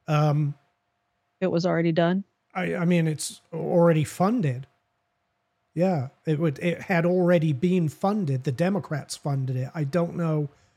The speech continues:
Speaker 1: I don't know how they would have defunded it. Maybe they have.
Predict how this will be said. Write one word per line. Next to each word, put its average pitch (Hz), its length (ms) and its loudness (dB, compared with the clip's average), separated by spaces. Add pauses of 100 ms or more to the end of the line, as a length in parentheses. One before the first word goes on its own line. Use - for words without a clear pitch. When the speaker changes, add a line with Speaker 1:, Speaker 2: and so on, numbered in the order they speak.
(600)
Speaker 1:
I 156 80 2
don't 175 260 2
know 170 140 2
how 170 200 4
they 165 140 2
would 165 200 2
have 156 140 -2
defunded 185 500 -2
it. 131 160 -2 (540)
Maybe 165 200 4
they 196 180 2
have. 220 360 0